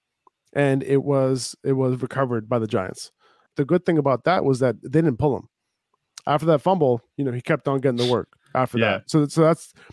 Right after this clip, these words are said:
Speaker 1: that's what, that's a good thing for Travis Etienne, and that he w-, he's not on a short leash right now. Um, his playmaking ability is just too important. Um,
Speaker 2: Yeah.
Speaker 1: so the fact that,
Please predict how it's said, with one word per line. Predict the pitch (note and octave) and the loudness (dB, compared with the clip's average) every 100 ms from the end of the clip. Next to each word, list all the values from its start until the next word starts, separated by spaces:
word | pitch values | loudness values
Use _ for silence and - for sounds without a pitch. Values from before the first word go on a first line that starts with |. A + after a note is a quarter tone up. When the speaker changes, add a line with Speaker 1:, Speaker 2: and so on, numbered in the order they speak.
| _ - | _ -2
Speaker 1:
that's | D#3+ | 2
what, | E3 - | 2 2
that's | D#3+ D#3 | 0 0
a | |
good | B2+ D#3 - | 0 0 0
thing | A2+ G#2+ - | -6 -6 -6
for | C3+ | -2
Travis | C#3+ B2+ A#2+ | 0 -2 -4
Etienne, | B2 - C#3 B2+ | -8 -2 -2 0
and | B2 B2+ | -2 -2
that | B2 | 0
he | C#3 | 0
w-, | C#3+ C#3 | -2 -2
he's | D3 C#3+ | -4 0
not | D3 | 0
on | C3+ | 0
a | C3 | -2
short | - C3+ B2 | -2 -2 -2
leash | B2+ B2+ B2+ | -4 -4 -2
right | G#2+ G#2+ | -4 -4
now. | G#2 - _ _ - - | -8 -10 _ _ -20 -6
Um, | - B2+ | -2 0
his | B2+ C3 | 0 -2
playmaking | - D3+ C#3+ C3+ | 0 2 2 0
ability | B2+ C3+ B2+ A#2+ | 0 0 0 -2
is | B2 | -2
just | B2 - | -4 -4
too | D3 B2+ | 0 0
important. | G#2+ A#2+ G#2 - - _ _ _ - | 0 -2 -2 -6 -14 _ _ _ -2
Um, | C3 | 0
Speaker 2:
Yeah. | A#2+ G#2+ | 0 -2
Speaker 1:
so | D#3+ | -2
the | C#3 | 0
fact | - E3 D#3 | 2 0 4
that, | D3 | 0